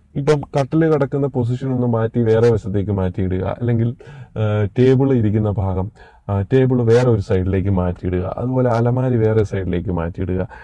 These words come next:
അല്ലെങ്കിൽ, ആ, നമ്മുടെ, ആ, ഡ്രോയിങ് റൂമിലെ, ആ, കസേരകളും സോഫയും ഒക്കെ വേറെ ഇതിലേക്ക് മാറ്റിയിടുക. ആ, അ-,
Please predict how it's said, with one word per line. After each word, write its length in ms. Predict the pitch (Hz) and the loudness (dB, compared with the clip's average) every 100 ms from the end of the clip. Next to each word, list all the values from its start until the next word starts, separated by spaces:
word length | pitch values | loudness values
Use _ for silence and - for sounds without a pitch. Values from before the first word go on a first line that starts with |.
| - - | -20 -6
അല്ലെങ്കിൽ, 360 | 131 135 135 135 | -2 2 2 0
ആ, 460 | - 113 117 117 117 | -2 0 2 2 2
നമ്മുടെ, 380 | 120 120 117 117 - _ | 2 2 2 0 -14 _
ആ, 160 | - 101 101 101 101 101 | -4 0 0 2 0 0
ഡ്രോയിങ് 440 | 98 120 131 123 | 2 4 4 2
റൂമിലെ, 400 | 127 120 117 113 - - - - 95 | 2 2 2 0 -2 -20 -20 -14 -6
ആ, 280 | 98 98 95 104 | -2 -2 -2 -2
കസേരകളും 560 | - 110 110 110 104 | 2 4 4 4 0
സോഫയും 640 | - 104 101 - 113 101 95 | 0 0 0 2 0 0 -4
ഒക്കെ 260 | - 101 - 98 | -4 -6 -6 -4
വേറെ 300 | 104 107 104 | 0 0 0
ഇതിലേക്ക് 460 | 98 95 95 98 | 0 0 -2 -2
മാറ്റിയിടുക. 640 | 92 90 90 87 92 - - - - - - | -4 -4 -4 -4 -4 -6 -10 -20 -20 -20 -6
ആ, 60 | 147 143 - 175 175 | -4 -4 -8 -6 -6
അ-, 300 | - _ | -6 _